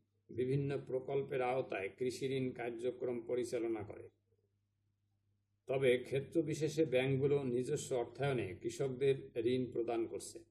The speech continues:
তবে এখনও রাষ্ট্রায়ত্ত তিনটি বাণিজ্যিক ব্যাংক, যেমন সোনালী ব্যাংক লিমিটেড,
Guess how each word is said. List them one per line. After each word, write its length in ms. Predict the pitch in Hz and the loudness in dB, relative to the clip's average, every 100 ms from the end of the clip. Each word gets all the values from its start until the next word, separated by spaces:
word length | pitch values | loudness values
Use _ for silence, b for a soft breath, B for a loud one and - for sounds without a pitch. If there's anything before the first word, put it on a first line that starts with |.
| _ _ _ _ _ _ _ _ _ _ _ _ _ _ _ _ _ _ _ _ _ _ _ | _ _ _ _ _ _ _ _ _ _ _ _ _ _ _ _ _ _ _ _ _ _ _
তবে 200 | - 147 | -2 2
এখনও 540 | 151 135 156 165 135 139 | 4 4 4 4 6 4
রাষ্ট্রায়ত্ত 600 | 127 - - 143 - 139 - | 2 0 -2 -4 -2 -4 -2
তিনটি 380 | 139 135 135 | -4 -2 0
বাণিজ্যিক 680 | 131 123 131 127 127 123 - | 0 0 -2 -2 -2 -4 -2
ব্যাংক, 380 | 127 120 131 151 - _ _ _ _ _ _ _ _ _ _ _ - 117 | 0 2 -2 -6 -14 _ _ _ _ _ _ _ _ _ _ _ -6 -4
যেমন 340 | 123 120 117 | -4 -2 -4
সোনালী 540 | - - 135 135 135 | -4 -4 0 2 2
ব্যাংক 380 | 120 123 127 123 | 2 0 -2 -4
লিমিটেড, 500 | 123 131 131 135 - | -2 -2 0 -2 -4